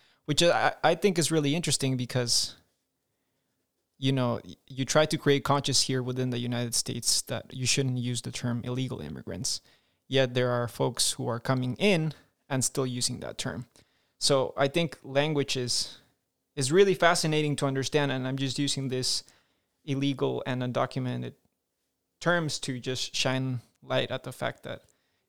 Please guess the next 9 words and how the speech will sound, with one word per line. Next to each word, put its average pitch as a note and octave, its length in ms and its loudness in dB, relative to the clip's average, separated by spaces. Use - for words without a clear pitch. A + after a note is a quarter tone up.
it C#3+ 120 -4
is D#3 140 0
pretty C3+ 320 -6
pivotal B2 540 -6
in, B2 480 -4
in C3 160 -4
this C3 160 -2
space - 520 -4
and A#2+ 340 -10